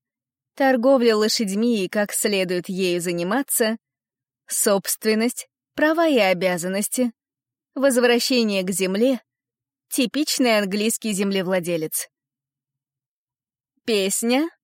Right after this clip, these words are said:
поет мистер Тоут. Песня сочинена им самим.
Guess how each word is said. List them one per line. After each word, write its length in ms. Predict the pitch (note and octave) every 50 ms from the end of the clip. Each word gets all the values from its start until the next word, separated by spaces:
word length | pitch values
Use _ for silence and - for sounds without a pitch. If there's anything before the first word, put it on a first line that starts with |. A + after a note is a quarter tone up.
| _ _ _ _ _ _ _ _ _ -
поет 460 | C#4 A#3+ A3 G3 G#3 B3+ D4 - C4
мистер 520 | G#3+ G3+ G3+ G3+ G3 - - A3+ G#3 F#3
Тоут. 520 | - - G#3 F#3 F3 E3+ E3+ - - - _ _ _ _ _ _ _ _ _ _ _ _ _ _ _ _ _ _ -
Песня 400 | E4 E4+ D#4+ - - B3 A3+ A3+
сочинена 640 | - A#3+ A3+ - A#3 A3+ G#3+ G#3 G#3+ A3+ B3 B3
им 200 | A3+ G3+ G3 G3
самим. 500 | F#3+ - - F#3 F3 F3 F3 F3+ E3+ E3